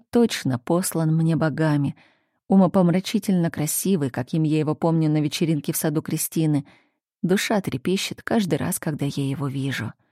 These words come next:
"Вы уже говорили с другом в Афинах?" спрашиваю я, быстро возвращаясь к дневным делам и поездке. "Я оставлю сообщение для Никоса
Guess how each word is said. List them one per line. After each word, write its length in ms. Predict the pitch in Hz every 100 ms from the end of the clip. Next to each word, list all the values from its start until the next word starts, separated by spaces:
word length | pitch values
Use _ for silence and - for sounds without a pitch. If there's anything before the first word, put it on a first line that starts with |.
| _ _ _ _ _ _ _ _ _ _ _ _ _
"Вы 260 | 208 254
уже 180 | 247 240
говорили 460 | 214 247 269 320 226
с 80 | 160
другом 440 | 175 185 165 139
в 100 | 180
Афинах?" 540 | 220 - 196 139 143 - _ _ _ -
спрашиваю 640 | - 247 254 - 160 160
я, 260 | 160 220 226
быстро 480 | 185 196 240 - 160
возвращаясь 580 | 160 156 160 202 190
к 40 | 160
дневным 500 | 170 165 165 190 170
делам 340 | 156 156 165
и 40 | 147
поездке. 640 | 147 143 143 - - 120 - _ _ _ _ _ _ _ _ _ _ _ _ _ -
"Я 360 | - 151 156
оставлю 420 | 170 - 165 165
сообщение 720 | 170 190 175 - - 214 160 143
для 180 | 147
Никоса 600 | 160 180 165 127 - -